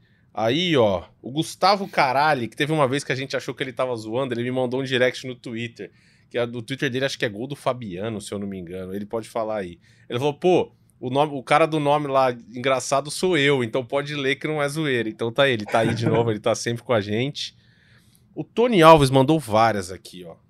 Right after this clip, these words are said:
"O Rony voltou a ser fase perna longa, tá ruim, viu?" Acho que é que só corre, imagino, porque o Pernalonga é o personagem lá que corre muito rápido, deve ser isso, não sei, imagino que sim.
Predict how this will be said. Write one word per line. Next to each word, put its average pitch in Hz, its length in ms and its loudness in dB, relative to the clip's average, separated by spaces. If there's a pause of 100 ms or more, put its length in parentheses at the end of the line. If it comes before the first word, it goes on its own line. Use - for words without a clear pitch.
"O 117 100 -12
Rony 165 240 -4
voltou 165 320 -4
a 156 40 -4
ser 156 200 -6
fase 147 380 -4
perna 156 280 -6
longa, 110 380 -6
tá 143 220 -2
ruim, 113 320 -6
viu?" 113 240 -10 (680)
Acho 113 160 -6
que 135 140 -6
é 131 100 0
que 123 240 -6
só 139 200 -2
corre, 113 380 0
imagino, 95 500 -8
porque 98 160 -16
o - 20 -16
Pernalonga 104 460 -6
é - 20 -8
o 107 60 -10
personagem 107 520 -10
lá 101 120 -8
que - 100 -20
corre 101 300 -8
muito 104 260 -12
rápido, 110 380 -6
deve 95 200 -12
ser - 160 -14
isso, 113 440 -12
não 95 120 -14
sei, 98 460 -8
imagino 98 380 -12
que - 100 -14
sim. 127 380 -8